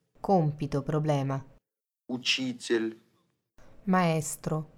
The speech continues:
Speaker 2: Учительница.
Speaker 1: Maestra.
Speaker 2: Преподаватель.
Speaker 1: Insegnante.
Speaker 2: Преподавательница.
Speaker 1: Insegnante.
Speaker 2: Ученик.
Speaker 1: Alunno.
Speaker 2: Ученица.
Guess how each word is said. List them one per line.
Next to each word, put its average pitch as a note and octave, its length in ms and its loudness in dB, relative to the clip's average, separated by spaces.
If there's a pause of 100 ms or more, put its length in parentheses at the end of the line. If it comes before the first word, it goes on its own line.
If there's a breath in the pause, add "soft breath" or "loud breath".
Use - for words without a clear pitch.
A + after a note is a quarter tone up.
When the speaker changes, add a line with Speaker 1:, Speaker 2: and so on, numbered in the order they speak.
(260)
Speaker 2:
Учительница. A#2 1200 0 (640)
Speaker 1:
Maestra. D3+ 840 0 (340)
Speaker 2:
Преподаватель. A2 1120 4 (540)
Speaker 1:
Insegnante. D3+ 1160 0 (680)
Speaker 2:
Преподавательница. F#2 1300 0 (560)
Speaker 1:
Insegnante. D#3 1120 0 (720)
Speaker 2:
Ученик. A#2 840 -4 (540)
Speaker 1:
Alunno. D3+ 720 0 (880)
Speaker 2:
Ученица. G#2+ 1080 -2